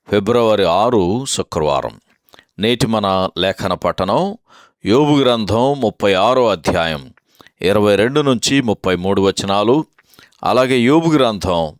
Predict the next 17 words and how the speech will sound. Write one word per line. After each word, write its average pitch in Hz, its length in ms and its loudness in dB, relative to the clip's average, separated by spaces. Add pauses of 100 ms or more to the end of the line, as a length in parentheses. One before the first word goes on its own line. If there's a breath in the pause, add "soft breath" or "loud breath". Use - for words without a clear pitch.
ముప్పై 95 300 -2
ఏడో 117 320 2
అధ్యాయం 78 640 -4 (420 soft breath)
మొదటి 95 560 -2
నాలుగు 90 400 -2
వచనాలు. 78 580 -4 (920 loud breath)
నేటి 117 460 0
లేఖన 101 400 -2
భాగం 95 600 -2 (540 soft breath)
యోబు 151 340 4
గ్రంథం 127 560 0
ముప్పై 107 340 -2
ఆరో 123 360 4
అధ్యాయం 80 580 -2 (220)
ఇరవై 92 260 2
రెండో 120 280 0
వచనం. 71 360 -6